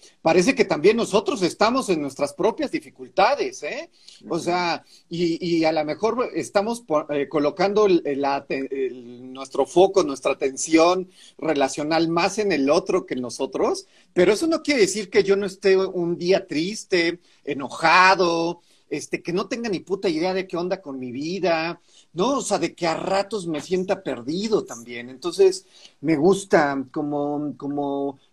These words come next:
Speaker 1: poderlo desmitificar con esto que van mencionando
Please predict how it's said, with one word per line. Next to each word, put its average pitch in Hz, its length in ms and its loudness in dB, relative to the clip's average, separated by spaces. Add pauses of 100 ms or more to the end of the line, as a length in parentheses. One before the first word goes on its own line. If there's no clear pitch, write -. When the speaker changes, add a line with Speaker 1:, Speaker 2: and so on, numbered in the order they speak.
Speaker 1:
poderlo 185 960 4
desmitificar 143 1120 2 (280)
con 147 180 2
esto 156 240 -2
que 156 100 -4
van 156 220 2
mencionando 131 840 -2